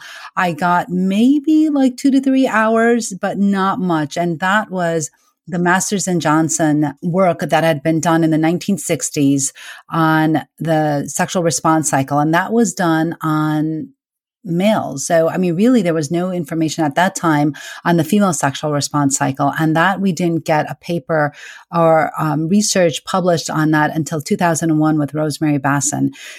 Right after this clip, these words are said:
So, and we learned that, you know, with the female sexual response cycle, there's a lot more things that go into it than just what the Masters and Johnson model was, which was excitation, plateau,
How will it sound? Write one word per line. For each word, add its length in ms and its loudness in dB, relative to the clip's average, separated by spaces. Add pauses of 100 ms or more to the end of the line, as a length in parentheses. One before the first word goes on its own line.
So, 560 2
and 140 0
we 140 0
learned 340 0
that, 320 0
you 80 -4
know, 140 2
with 140 -4
the 300 -4 (220)
female 320 4
sexual 340 -2
response 460 2
cycle, 240 -4
there's 160 -6
a 60 -6
lot 280 -4
more 160 -6
things 280 -8
that 140 -6
go 180 -6
into 360 -4
it 320 0 (180)
than 400 0
just 460 0 (320)
what 260 2
the 60 -2
Masters 440 0
and 120 4
Johnson 380 0
model 260 2
was, 240 -2
which 220 -2
was 260 -2
excitation, 1200 0 (340)
plateau, 840 2